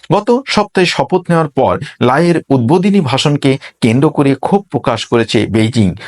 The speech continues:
ভাষণে লাই তাইওয়ানের প্রতি চীনকে তাদের রাজনৈতিক এবং সামরিক হুমকি বন্ধের আহ্বান জানিয়েছেন। তিনি, এ, তাইওয়ানকে দ্বীপরাষ্ট্র হিসেবে উল্লেখ করায় সেই সময় কড়া প্রতিক্রিয়া জানায় বেইজিং। পরে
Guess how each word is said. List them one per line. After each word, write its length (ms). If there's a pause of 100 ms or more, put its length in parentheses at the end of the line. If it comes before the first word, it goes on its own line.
(140)
ভাষণে 380
লাই 320 (260)
তাইওয়ানের 480
প্রতি 360
চীনকে 580
তাদের 400 (100)
রাজনৈতিক 560 (240)
এবং 220
সামরিক 500
হুমকি 540 (340)
বন্ধের 340
আহ্বান 520
জানিয়েছেন। 500 (380)
তিনি, 200 (240)
এ, 280
তাইওয়ানকে 500
দ্বীপরাষ্ট্র 600
হিসেবে 320 (240)
উল্লেখ 360
করায় 320 (220)
সেই 220
সময় 400
কড়া 260 (140)
প্রতিক্রিয়া 480
জানায় 420
বেইজিং। 480 (580)
পরে 220